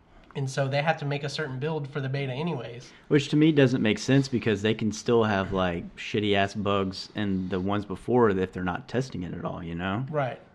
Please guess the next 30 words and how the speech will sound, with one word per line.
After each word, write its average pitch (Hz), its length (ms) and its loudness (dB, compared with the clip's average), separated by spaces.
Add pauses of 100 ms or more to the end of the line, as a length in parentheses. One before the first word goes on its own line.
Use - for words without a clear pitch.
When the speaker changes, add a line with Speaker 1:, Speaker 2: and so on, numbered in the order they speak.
(260)
Speaker 2:
So 87 480 -6
Speaker 1:
But 170 220 6
I'm 165 120 0
just 147 120 -4
saying 156 200 2
they 143 80 0
have 185 200 -2
to 151 100 -6
get 143 160 -4
everything 143 340 -4
certified. 131 680 -8
So 143 160 -6
everything 196 260 0
has 180 140 2
to 139 60 -8
go 143 100 -4
through 135 180 -6
cert. 143 480 -8
So 147 200 -6
the 131 140 -4
beta 170 400 -2
that 135 200 -8
you're 127 120 -8
getting 131 520 -4 (240)
went 156 200 -6
through 139 140 -6
cert 185 340 -8
three 156 140 -4
months 160 300 -4
ago 120 400 -10